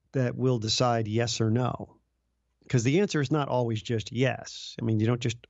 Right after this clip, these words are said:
automatically get stuff. Uh, you know, you can't just go apply for unemployment. You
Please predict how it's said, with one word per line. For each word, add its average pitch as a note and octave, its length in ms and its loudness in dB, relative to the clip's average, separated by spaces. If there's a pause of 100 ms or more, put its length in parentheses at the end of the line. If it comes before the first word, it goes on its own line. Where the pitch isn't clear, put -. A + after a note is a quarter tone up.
automatically A#2 520 0
get F#2 340 -4
stuff. - 420 -8 (720)
Uh, - 220 -4
you A#2 140 2
know, G#2+ 100 -2
you A2 140 0
can't A#2 220 0
just A2+ 140 -2
go A2+ 140 2
apply A2 320 0
for A2 240 -2
unemployment. B2 680 0 (920)
You G2+ 260 -2